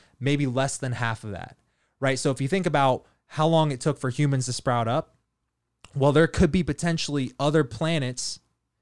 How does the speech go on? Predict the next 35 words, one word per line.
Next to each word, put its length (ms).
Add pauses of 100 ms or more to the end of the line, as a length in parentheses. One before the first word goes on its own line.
(140)
in 200
the 80
universe 680 (400)
that 100
had 320 (360)
billion, 360
uh, 80 (220)
at 140
least 220
a 60
billion 460
years 240
head 180
start, 360
if 180
not 280
several 380
billion 380
years 200
of 80
a 40
head 200
start 340 (260)
compared 240
to 100
us. 400 (260)
So 200
when 120
you 80
think 140
about 220
that, 200
that's 160
pretty 260
crazy, 580